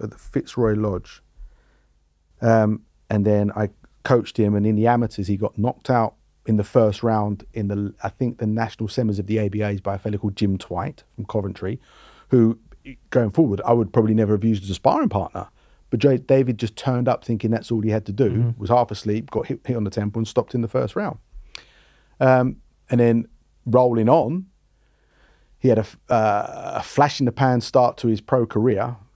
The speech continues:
Speaker 1: didn't live the life, and gets his h-, ass handed to him by Carl
Speaker 2: Carl
Speaker 1: Thompson.
Speaker 2: Thompson,
Speaker 1: Like,
Speaker 2: yeah.
Speaker 1: who would have ever have thought when he got stopped by Jim Twite or knocked out by Carl Thompson because he'd gassed,
Speaker 2: Mm.
Speaker 1: that he would have become
Speaker 2: What he became.
Speaker 1: unified cruiserweight
Speaker 2: Yeah.
Speaker 1: and world heavyweight champion? So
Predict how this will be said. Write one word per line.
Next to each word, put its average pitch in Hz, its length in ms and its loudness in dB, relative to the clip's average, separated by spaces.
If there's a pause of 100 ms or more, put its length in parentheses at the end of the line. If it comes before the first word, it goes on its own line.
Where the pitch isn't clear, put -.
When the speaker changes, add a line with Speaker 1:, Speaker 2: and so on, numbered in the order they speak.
Speaker 1:
didn't 127 240 2
live 110 140 0
the 107 80 -2
life, 98 400 -2
and 120 240 -4
gets 120 220 -2
his 117 120 -4
h-, - 80 -10 (120)
ass 127 220 2
handed 127 300 -2
to 143 100 0
him 135 100 0
by 127 160 2
Carl 143 260 0
Speaker 2:
Carl - 180 0
Speaker 1:
Thompson. 120 180 2
Speaker 2:
Thompson, 123 260 0
Speaker 1:
Like, 117 100 2
Speaker 2:
yeah. 120 40 2
Speaker 1:
who 247 140 4
would 254 120 -2
have 214 80 0
ever 233 380 4
have 190 100 -2
thought 170 380 0
when 123 120 0
he 135 60 2
got 131 160 -4
stopped 160 240 -2
by 147 120 6
Jim 139 240 -2
Twite 123 360 -2 (680)
or 120 480 4
knocked 131 260 -2
out 120 120 2
by 123 140 2
Carl 117 260 0
Thompson 113 360 -4
because 107 520 -2 (200)
he'd 98 200 -4
gassed, - 460 -2 (260)
Speaker 2:
Mm. 120 200 2
Speaker 1:
that 117 60 4
he 117 100 4
would 123 120 2
have 107 100 -2
become 120 580 -2 (460)
Speaker 2:
What 123 120 4
he 120 80 6
became. 160 160 6
Speaker 1:
unified 160 380 2
cruiserweight 101 640 -2
Speaker 2:
Yeah. 123 120 -4
Speaker 1:
and 127 120 0
world 127 160 2
heavyweight 117 280 -2
champion? 117 380 -2
So 127 240 2